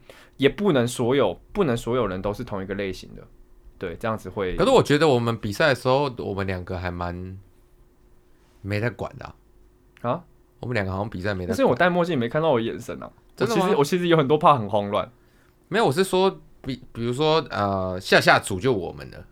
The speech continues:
Speaker 1: 嗯。
Speaker 2: 然后我们还在那边喝酒。
Speaker 1: 嗯。<laughs> 我们就骗自己啊，骗自己，自己很轻松啊。
Speaker 2: 真的吗？
Speaker 1: 真的啊。我觉得有的时候，我觉得有的时候选择那个说服自己是一件好事。
Speaker 2: 可是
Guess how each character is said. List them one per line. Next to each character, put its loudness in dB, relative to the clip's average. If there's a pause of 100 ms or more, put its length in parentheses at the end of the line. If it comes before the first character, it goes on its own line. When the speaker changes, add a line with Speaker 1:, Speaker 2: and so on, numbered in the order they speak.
(140)
Speaker 1:
嗯。 -6 (1000)
Speaker 2:
然 2
后 4
我 0
们 -2
还 -2
在 -2
那 -2
边 -4
喝 -4
酒。 -12 (240)
Speaker 1:
嗯。 -8 (420)
<laughs> -2
我 -10
们 0
就 4
骗 4
自 0
己 -6
啊， -6 (840)
骗 2
自 0
己， 4
自 -4
己 2
很 0
轻 -2
松 -2
啊。 -8 (800)
Speaker 2:
真 -10
的 0
吗？ 2 (180)
Speaker 1:
真 -8
的 2
啊。 2 (280)
我 -6
觉 0
得 4
有 6
的 2
时 0
候， 6 (420)
我 -2
觉 4
得 8
有 6
的 2
时 0
候 6
选 -2
择 2
那 -2
个 -2
说 0
服 -2
自 -6
己 -10
是 -12
一 -8
件 -6
好 2
事。 -
Speaker 2:
可 -
是 2